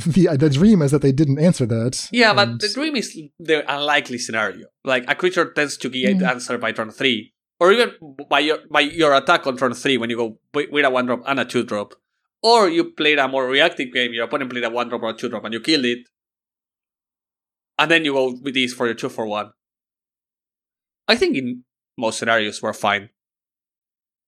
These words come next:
Speaker 1: All right, we're gonna scroll down here past the glittering stockpile. That is the treasure that is sending Emmy into, uh, a haze of rage.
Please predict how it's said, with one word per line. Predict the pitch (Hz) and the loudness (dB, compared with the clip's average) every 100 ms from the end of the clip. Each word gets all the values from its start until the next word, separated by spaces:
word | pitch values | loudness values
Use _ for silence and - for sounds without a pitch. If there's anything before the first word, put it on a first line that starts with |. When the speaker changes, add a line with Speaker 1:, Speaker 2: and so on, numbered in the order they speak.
| _ _ _ _ _ _ - | _ _ _ _ _ _ 2
Speaker 1:
All | 180 | 4
right, | 156 139 | 6 4
we're | |
gonna | 170 202 185 180 | 6 8 8 6
scroll | 165 - 165 151 | 4 2 4 4
down | 143 180 175 | 6 6 6
here | 170 170 165 160 | 8 8 8 6
past | 151 - 165 143 - 143 | 4 4 4 4 0 2
the | 143 135 | 4 4
glittering | 131 139 131 127 | 4 4 4 2
stockpile. | - 151 - 160 151 147 | 4 2 2 2 4 4
That | 120 117 | 4 4
is | 117 110 | 2 2
the | - | -2
treasure | 117 135 117 127 | 0 2 4 4
that | 117 110 - | 4 0 -2
is | - 117 | 0 0
sending | - 135 123 123 131 139 | 2 2 4 2 2 2
Emmy | 127 123 | 2 4
into, | 123 - 127 135 135 - - - - _ _ _ _ _ | 2 2 4 4 2 -4 -18 -20 -20 _ _ _ _ _
uh, | 131 135 | -2 -2
a | 277 156 | 0 2
haze | 135 165 151 | 6 6 4
of | 156 | 4
rage. | 160 175 147 127 - - | 6 6 6 6 4 6